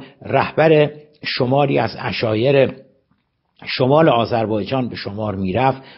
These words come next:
قدرت را در دست داشت. در تبریز و برخی شهرهای بزرگتر،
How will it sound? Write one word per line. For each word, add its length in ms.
قدرت 460
را 100
در 200
دست 420
داشت. 320
در 220
تبریز 560
و 100
برخی 420
شهرهای 540
بزرگتر، 720